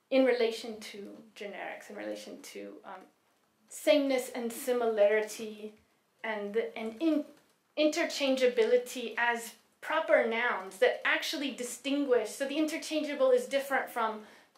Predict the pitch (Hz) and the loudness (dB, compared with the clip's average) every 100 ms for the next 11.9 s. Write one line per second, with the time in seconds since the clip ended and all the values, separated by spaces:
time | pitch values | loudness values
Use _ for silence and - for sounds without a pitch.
0 | _ - 247 214 - 214 208 202 - - | _ -8 -4 -4 -4 -8 -8 -10 -12 -16
1 | - _ _ 233 214 226 254 254 233 220 | -20 _ _ -10 -8 0 0 2 -4 -4
2 | - 220 202 202 - - 208 202 202 175 | -4 -4 -4 -4 -6 -6 -10 -10 -8 -6
3 | 160 160 - - _ - 220 233 - - | -8 -10 -14 -20 _ -12 -2 -2 -2 -6
4 | - - 330 226 - _ _ _ _ 294 | -18 -8 -6 -6 -10 _ _ _ _ 0
5 | 320 - - _ - 285 302 - _ _ | 0 -2 -12 _ -10 -8 -8 -10 _ _
6 | _ _ 240 - - - - 392 466 466 | _ _ -20 -18 -14 -10 2 4 4 2
7 | - 403 294 - 359 359 - - 339 359 | 0 0 0 0 0 0 -6 -2 4 4
8 | 349 294 302 302 294 262 247 233 233 226 | 4 0 2 2 2 2 0 -4 -6 -6
9 | 214 214 240 240 254 269 277 269 - - | -6 -6 -6 -6 -4 -2 -2 -4 -12 -8
10 | 190 180 240 262 240 202 262 - 233 220 | -6 -4 -4 -4 -4 -4 -6 -6 -10 -10
11 | 220 220 - 214 208 208 165 214 - | -10 -10 -12 -12 -10 -8 -8 -8 -16